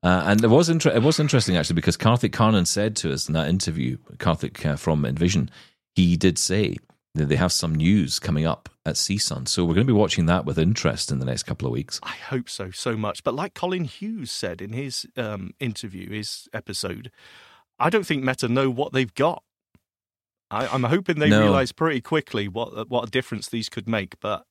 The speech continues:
Speaker 2: it doesn't look that way.
Speaker 1: I a-, actually heard this from an industry insider who said this. He said, you know, "I don't think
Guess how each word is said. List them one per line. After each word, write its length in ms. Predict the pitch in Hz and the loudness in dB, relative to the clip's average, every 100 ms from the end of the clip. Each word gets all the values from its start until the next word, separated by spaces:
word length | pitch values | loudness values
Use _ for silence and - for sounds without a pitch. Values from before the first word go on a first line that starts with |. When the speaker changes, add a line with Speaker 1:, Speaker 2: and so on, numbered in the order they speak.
| - | -10
Speaker 2:
it 140 | 101 | -8
doesn't 280 | - - 190 | -6 -8 -8
look 220 | 127 247 | -8 -8
that 180 | 139 110 | -10 -10
way. 220 | 92 156 - - | -10 -12 -8 2
Speaker 1:
I 80 | 107 | 2
a-, 140 | 117 | 4
actually 360 | 113 127 - 113 | 2 2 2 2
heard 120 | 113 | 2
this 140 | 110 - | 0 0
from 100 | 95 | 4
an 80 | 92 | 4
industry 380 | 110 110 - | 4 2 0
insider 460 | 90 87 104 113 87 | 0 2 0 0 0
who 120 | 85 | 0
said 360 | - 92 113 120 | 0 0 0 0
this. 320 | 67 - - | -4 -4 -6
He 160 | 80 78 | -2 -2
said, 280 | 82 78 | 0 -2
you 60 | 80 | 0
know, 80 | 78 | 0
"I 60 | |
don't 160 | 78 - | 0 -2
think 180 | 104 | -4